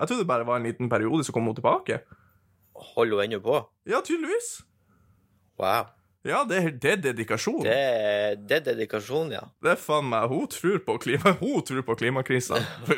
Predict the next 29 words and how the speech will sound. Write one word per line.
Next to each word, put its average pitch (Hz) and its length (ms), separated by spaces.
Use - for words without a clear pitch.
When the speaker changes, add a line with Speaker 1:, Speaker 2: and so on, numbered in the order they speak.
Speaker 1:
faen, 127 240
hun, 165 240
Speaker 2:
Hun 147 80
tror, 151 320
det 107 80
er - 0
ikke - 0
Speaker 1:
hun 160 80
Speaker 2:
noe 190 160
Speaker 1:
tror. 123 80
Speaker 2:
tvil 143 240
der. 113 400
Speaker 1:
Ikke 165 320
noe - 320
tvil. 208 320
Det 120 80
er, 120 320
eh, 120 400
Speaker 2:
Hun 139 80
har 117 160
ingen 127 240
utdanning. 95 480
Speaker 1:
Nei, 107 320
nei, 127 260
nei, 165 560
<laughs> 127 240
hun 180 240
skippa - 400
utdanning. 110 460